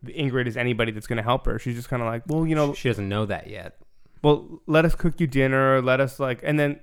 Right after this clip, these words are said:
Speaker 1: and then, you know, "Let's have some wine and whatever." And then she buys a painting, and she's like, "Oh, you know, like, we're doing this thing. Let's hang out and, like, we'll, we'll whatever." But as soon as she realizes that there are other people out there that can help her, and Ingrid isn't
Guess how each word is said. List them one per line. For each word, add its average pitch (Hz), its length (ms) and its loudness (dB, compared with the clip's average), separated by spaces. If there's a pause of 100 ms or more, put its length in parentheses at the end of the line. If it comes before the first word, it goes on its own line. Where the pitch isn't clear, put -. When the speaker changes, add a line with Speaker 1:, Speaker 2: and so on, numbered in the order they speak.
Speaker 1:
and 139 100 -2
then, 131 340 -2 (340)
you 127 120 -4
know, 120 100 0
"Let's 127 140 -2
have 143 180 2
some 135 160 0
wine 117 460 2
and 113 280 -8 (320)
whatever." 131 400 4
And 143 120 0
then 123 100 0
she - 120 -6
buys 117 300 2
a 117 60 -4
painting, 120 400 -2
and 117 100 -4
she's 123 120 -10
like, 143 140 -8
"Oh, 226 180 2
you 180 140 0
know, 175 100 0
like, 175 180 -4
we're 160 80 0
doing 156 240 2
this 147 140 -6
thing. 147 160 -4
Let's 143 140 -4
hang 139 240 0
out 131 260 4
and, 120 180 -8
like, 113 200 -2 (340)
we'll, 139 160 6
we'll 123 420 -2 (220)
whatever." 131 460 2 (340)
But 143 100 6
as 135 80 4
soon 208 220 2
as 190 80 0
she 185 120 0
realizes 131 680 0
that 117 180 0
there 113 140 0
are - 40 -2
other 123 200 0
people 127 260 -2
out 117 140 0
there 120 180 2
that 113 200 -2
can 110 120 -6
help 110 280 0
her, 113 200 4
and 110 160 -4
Ingrid 113 320 -2
isn't 110 420 -6